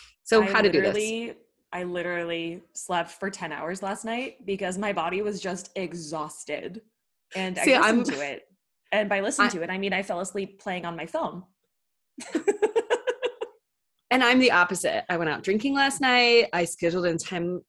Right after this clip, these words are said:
Speaker 1: for friends, but I didn't listen to my body and I <laughs> didn't sleep very well. And now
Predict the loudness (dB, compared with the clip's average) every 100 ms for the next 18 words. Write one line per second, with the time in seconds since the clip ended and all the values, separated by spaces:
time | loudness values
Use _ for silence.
0 | _ -6 2 4 4 4 2 -2 -8 -8
1 | 2 2 6 6 6 4 2 2 2 4
2 | 4 4 4 2 2 2 0 4 4 6
3 | 2 4 6 6 8 8 6 6 4 -2
4 | 0 0 0